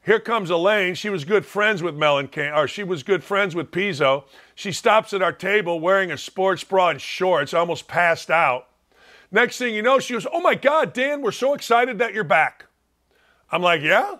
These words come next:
Elaine Irwin Mellencamp knows who I am? All right. Okay. Well, life is good today. All right. Okay. Life is good today." Yeah, well, the Coug,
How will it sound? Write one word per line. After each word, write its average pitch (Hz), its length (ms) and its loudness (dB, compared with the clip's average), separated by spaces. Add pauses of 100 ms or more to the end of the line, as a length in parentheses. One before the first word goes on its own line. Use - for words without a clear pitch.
(600)
Elaine 226 460 2
Irwin 226 360 2
Mellencamp 294 600 4
knows 233 280 2
who 240 120 2
I 196 160 8
am? 415 260 0 (800)
All 175 120 6
right. 226 420 4 (460)
Okay. 214 580 2 (360)
Well, 160 140 0
life 202 300 4
is 208 160 -8
good 262 260 -6
today. 156 380 -4 (380)
All 175 200 4
right. 226 320 2 (400)
Okay. 202 560 0 (480)
Life 190 400 2
is 202 180 -2
good 240 240 -2
today." 170 400 4
Yeah, 196 160 4
well, 220 260 6
the 202 120 -4
Coug, 254 540 -4